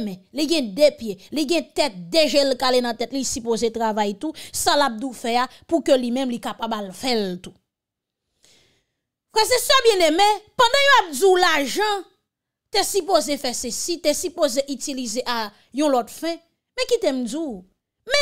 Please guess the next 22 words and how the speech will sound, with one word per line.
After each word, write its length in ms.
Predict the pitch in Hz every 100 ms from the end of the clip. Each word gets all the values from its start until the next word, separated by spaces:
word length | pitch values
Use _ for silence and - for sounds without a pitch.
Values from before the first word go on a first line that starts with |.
| 554
l'on 260 | 539 427
a 100 | 320
là, 440 | 269 320 370 214 - _ _ _ -
Boulos 400 | 587 554 480 -
prête 320 | 466 440 370
yon 160 | 320 311
milyon, 440 | 302 277 330 349 - -
li 140 | 466 480
pa 120 | 403
janm 240 | 349 403
ba 140 | 359 302
explication. 840 | 240 - 294 254 254 - 339 311 _ _ _ _ _ _ _ _ _ _ _ -
Nous 160 | 370
rete, 400 | 349 311 311 349 339 -
m'pa 220 | 370 349
janm 300 | 277 311 302 294
tande 220 | 294 269
n 60 | 269
ap 100 | 214
di 160 | 254
m 80 | 262
konsa, 320 | 254 254 302